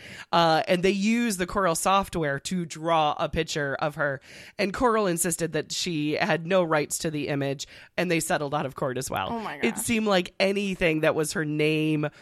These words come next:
Speaker 1: or her likeness, she just automatically, uh, sue happy with it,
Speaker 2: Yeah.
Speaker 1: which was just very weird. But she also had a lot of plastic surgery. Um, that was a lot of the research that I found, um,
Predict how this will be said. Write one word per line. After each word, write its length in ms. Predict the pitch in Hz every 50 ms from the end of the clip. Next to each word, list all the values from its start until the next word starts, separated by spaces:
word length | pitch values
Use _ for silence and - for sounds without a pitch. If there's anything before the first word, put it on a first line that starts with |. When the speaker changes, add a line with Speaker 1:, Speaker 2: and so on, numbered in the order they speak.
| - - _
Speaker 1:
or 220 | - 170 165 165 143
her 140 | 170 170
likeness, 800 | 156 147 156 151 151 156 156 - - 156 151 147 147 147 - - - -
she 220 | 170 - - 185
just 340 | 160 160 156 151 - - - -
automatically, 920 | - 165 151 147 147 143 147 143 139 139 139 - - 139 135 131 135 135 - _ - - _ _ - -
uh, 240 | - 151 143 143 135
sue 280 | 135 - - 160 147 143
happy 500 | 170 113 113 127 - 147 139 135 98 - - _
with 220 | 170 147 131 117
it, 60 | 95
Speaker 2:
Yeah. 140 | - - -
Speaker 1:
which 180 | - 165 - -
was 120 | 151 143
just 220 | - 143 143 - -
very 240 | 147 139 131 127
weird. 260 | 123 117 95 90 - - - - - - - 240
But 120 | 269 262
she 140 | - 294 285
also 260 | - 269 277 - 302
had 140 | 262 269 277
a 40 | 254
lot 220 | 220 202 196 196
of 60 | 196 -
plastic 360 | - 175 165 - - 180 -
surgery. 540 | - 160 151 147 147 135 120 117 98 - - - - - - - -
Um, 320 | - 160 156 151 151 147
that 160 | 156 165 165 165
was 180 | 170 165 160
a 60 | 170
lot 300 | 165 165 160 165 165 160 -
of 180 | 175 170 160
the 80 | 156 165
research 460 | 156 156 151 143 - 151 147 - -
that 100 | - 151
I 140 | 147 143 143
found, 600 | - - 143 139 135 131 135 135 135 139 131 - - -
um, 340 | 160 147 139 139 135 131 131